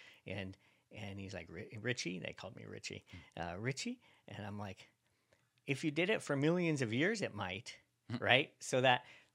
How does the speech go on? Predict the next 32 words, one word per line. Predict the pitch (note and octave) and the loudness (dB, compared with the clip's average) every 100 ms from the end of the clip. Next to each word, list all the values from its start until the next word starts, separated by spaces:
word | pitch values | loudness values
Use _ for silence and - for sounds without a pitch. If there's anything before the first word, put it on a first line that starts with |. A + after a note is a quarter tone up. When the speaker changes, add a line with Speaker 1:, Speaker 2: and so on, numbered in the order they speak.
| _ | _
Speaker 1:
from | - - D3+ | -14 0 2
my | C3+ B2 | 4 4
early | C#3 C#3+ A#2 | 4 4 6
age, | G#2 G2+ G2 - | 6 4 0 -2
that's | G2+ - | -2 -2
how | - | -2
my | G2+ F#2+ | -2 -2
brain | F2+ F#2+ G#2 G2 | -4 -4 -2 -4
worked. | F#2+ F#2+ - - - - - | -2 -4 -6 -18 -20 -20 -10
And | G#2+ G#2+ G2 F#2+ F#2+ - - _ G2+ | -4 -2 0 0 -4 -10 -18 _ -4
I | G2 F#2+ | -2 -2
kinda | - G2+ | -4 -4
went | G2 | -4
down | F#2+ F#2+ | -4 -4
that | F2+ | -6
path. | - F#2+ - | -6 -8 -6
And | A#2 | -6
it | |
wasn't | D#3+ F3+ E3 | -4 -6 -6
until | B2 A#2 A#2 A2 | -8 -6 -4 -4
maybe | G#2+ G2+ | -6 -8
the | |
last | G2+ G#2 G#2 G#2 - - - _ | -8 -6 -6 -6 -14 -20 -20 _
ten | - G2+ | -8 -4
years | G2+ A2 | -2 -4
or | G2+ | -4
so | - F2+ E2+ F#2 - - _ | -6 -6 -6 -10 -18 -20 _
that | F#2+ F#2 - _ _ _ _ _ _ - | -2 -2 -4 _ _ _ _ _ _ -16
probably | - A2 G#2 G2 G2+ F#2+ F#2 F#2 F2+ F2 F2 E2 D2+ - - - _ _ _ | 0 2 2 -4 -8 -10 -10 -12 -12 -12 -12 -14 -16 -20 -20 -20 _ _ _
time | - G2+ G2+ | -8 -4 -4
and | F#2 | -6
luxury, | F#2 F#2+ - F#2 F#2+ | -8 -8 -8 -6 -8